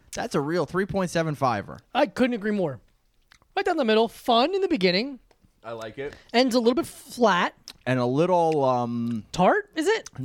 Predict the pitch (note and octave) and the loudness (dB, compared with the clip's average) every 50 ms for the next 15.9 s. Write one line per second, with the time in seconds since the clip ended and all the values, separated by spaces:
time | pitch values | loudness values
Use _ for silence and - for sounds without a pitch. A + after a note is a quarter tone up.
0 | - - E3+ - - G#3+ C#4 F#4+ F#4 A3+ F#3 G3+ F#3+ G#3 - - C4+ D4+ D4+ D4 | -10 -10 -12 -10 -6 -4 -2 -2 -2 -2 -2 -2 -2 -2 -2 0 0 0 0 -2
1 | C4+ A3 F3+ - D3+ D3+ D#3+ F3 G3+ G3 - - - - A#3+ - - C#4+ A#3+ G#3 | -4 -4 -2 -2 -2 0 0 0 -2 -4 -6 -6 -6 -6 -6 -4 -4 -6 -4 -2
2 | G3 G3 G3 G3 G3 F#3+ F3 D#3+ D3+ C3 B2 A2+ _ - C3 A#2+ A2+ A2 G#2+ G2+ | 0 0 2 0 0 0 -2 -4 -4 -4 -6 -8 _ -4 -2 -2 -2 -4 -6 -8
3 | F#2+ G2+ G#2+ B2 - - - _ _ _ _ _ _ _ _ _ - - - - | -10 -12 -12 -14 -14 -18 -20 _ _ _ _ _ _ _ _ _ -20 -20 -20 -20
4 | _ - - - F3 G#3+ A#3+ A3+ G#3 F#3+ - - D3+ - - _ - - - E3+ | _ -10 -6 -4 -2 -2 -2 -2 -2 -4 -6 -6 -10 -12 -12 _ -8 -6 -4 -2
5 | E3+ E3 C#3+ A#2+ - - - A#2+ - - - A#2+ G#2 F#2 B1+ D2+ F#3 - - - | -2 -2 -4 -6 -6 -6 -6 -6 -6 -8 -10 -10 -10 -10 -12 -14 -14 -16 -14 -8
6 | - B2 A2 G#2 G2 F#2 E2+ - - - _ - A3+ B3 C#4+ D4+ D4+ E4+ F4 F#4+ | -6 -4 -4 -4 -4 -6 -8 -8 -10 -10 _ 2 2 4 4 4 2 0 -2 -4
7 | - - - A3+ F#3+ E3+ F#3+ G3 F3+ D#3 E3+ D#3+ F#3 F#3+ F#3 F3 F3 E3+ E3+ D3 | -6 -6 -6 -4 -2 0 0 0 0 -2 -2 0 2 2 2 2 2 0 0 -2
8 | D3+ E3+ F#3 G3 G3+ F#3+ F3 D#3+ D3+ D3+ D3+ C#3 C3+ B2+ A2+ - - - G3+ E3 | -2 -2 -2 -2 -2 -4 -4 -6 -6 -6 -6 -8 -8 -8 -12 -14 -14 -14 -10 -8
9 | D3 D#3 D3 A2 - E4+ D#4+ A3 F3+ A#3+ A#3 A#3 - - - - E3+ G#3 F#3+ E3+ | -8 -6 -2 2 2 2 4 4 4 4 4 4 0 -6 -6 -2 0 0 0 0
10 | F#3 - - D#3 D3+ D#3 D#3 D3 C#3+ D3 E3+ E3+ E3 D#3+ D#3+ D#3 D3+ D#3 D#3 C#3+ | -2 -4 -4 -4 -2 -2 -4 -4 -4 -4 -2 -2 -2 -2 -2 -2 -4 -4 -4 -6
11 | - - B2 - C3 B2+ G#2+ - - C#3+ C#3+ - G2+ A#2 C3+ C#3 A#2+ - - C#3 | -8 -8 -8 -8 -8 -8 -8 -8 -6 -6 -6 -4 -2 -2 -2 -2 -2 -4 -6 -6
12 | C#3+ - B2+ E2+ A2 B2+ - - E3+ F3+ G3 F3 - C3 B2 G#2+ A2 A2 G#2 G2+ | -6 -6 -6 -8 -8 -8 -6 -6 -6 -4 -4 -6 -6 -6 -4 -4 -4 -4 -4 -4
13 | G2 F#2+ F2+ F2 E2+ E2+ E2 E2 F2 F2+ G2 G2 F2+ - - E2 D#2 D#2 - - | -4 -2 -2 -2 -4 -4 -6 -8 -10 -8 -8 -8 -6 -6 -6 -6 -6 -6 -8 -10
14 | - - - - - - - F#3 D3+ C#3+ D3+ E3+ F#3 G3+ F3+ D#3+ C#3+ - F#3 E3+ | -12 -10 -10 -10 -10 -8 -6 -4 -4 -4 -4 -6 -6 -8 -8 -10 -8 -8 -8 -8
15 | - F3 E3 D#3 E3 E3+ E3+ F3+ F3+ D#3+ C#3+ D3 D3+ - F3+ E3 E3+ G#3 | -6 -6 -4 -2 -2 -2 -2 -2 -4 -6 -6 -8 -10 -10 -10 -10 -10 -12